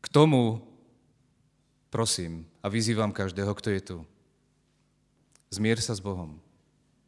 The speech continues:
Daj jemu slávu, jemu jedinému,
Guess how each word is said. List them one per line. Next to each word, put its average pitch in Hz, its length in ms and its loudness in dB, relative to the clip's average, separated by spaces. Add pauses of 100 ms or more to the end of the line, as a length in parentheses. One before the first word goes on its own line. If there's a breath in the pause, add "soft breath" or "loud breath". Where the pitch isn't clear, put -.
(440)
Daj 113 280 4 (120)
jemu 117 320 2
slávu, 92 560 -4 (400)
jemu 147 400 6
jedinému, 107 640 0